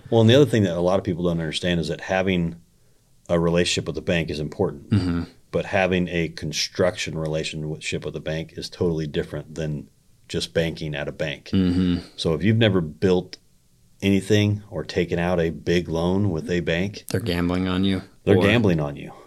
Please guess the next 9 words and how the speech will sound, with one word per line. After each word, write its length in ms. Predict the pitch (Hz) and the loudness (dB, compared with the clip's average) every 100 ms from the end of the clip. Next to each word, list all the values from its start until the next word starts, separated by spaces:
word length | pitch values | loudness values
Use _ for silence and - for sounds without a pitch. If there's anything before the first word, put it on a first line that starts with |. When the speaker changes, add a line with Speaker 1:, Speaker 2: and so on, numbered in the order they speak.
| - | -18
Speaker 1:
Um, 480 | - 82 78 73 71 - - - | -4 -2 0 -2 -6 -12 -18 -6
and 140 | 85 | -4
so 140 | 82 82 | -2 2
that's, 420 | 95 107 - - | 2 2 -2 -2
that's 320 | 87 110 110 | 2 2 4
why 380 | 98 92 90 85 | 6 6 6 2
I 260 | 87 95 | 2 4
always 280 | 90 85 78 | 4 4 2
recommend 640 | 85 80 78 82 80 73 | -2 -2 -2 0 -2 -6